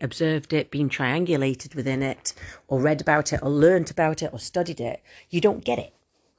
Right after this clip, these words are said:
You don't get it. I see, I see an awful lot of people particularly saying that she, Heard, for example, oh, and just one thing. See everyone that's going on and on and on about how domestic abuse has been proven,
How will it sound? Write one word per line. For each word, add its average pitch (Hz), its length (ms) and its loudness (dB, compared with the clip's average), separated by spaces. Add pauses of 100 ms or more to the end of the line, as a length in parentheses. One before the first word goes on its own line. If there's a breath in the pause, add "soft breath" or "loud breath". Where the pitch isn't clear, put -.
(100)
You 170 120 -2
don't 190 220 0
get 214 180 2
it. 104 80 -2
I - 80 -8
see, 226 240 -8
I - 60 -8
see 220 180 -6
an 202 80 0
awful 226 340 -2
lot 175 100 -6
of - 100 -18
people 151 300 -8
particularly 127 720 -8 (340 loud breath)
saying 143 400 0
that 131 220 -6
she, 139 600 -4
Heard, 135 320 0
for - 120 -14
example, 123 640 -8 (1160 loud breath)
oh, 196 140 6
and 139 120 2
just - 180 -8
one 240 180 2
thing. 123 340 0 (360)
See 285 280 -2
everyone 226 340 0
that's - 140 -10
going 160 260 -2 (140)
on 175 320 0
and 160 300 -2
on 160 240 -4
and - 140 -12
on 135 220 -2
about 131 320 -6
how 135 160 -6
domestic 139 500 -6
abuse 147 300 -8
has 131 100 -10
been 123 220 -6
proven, - 640 -6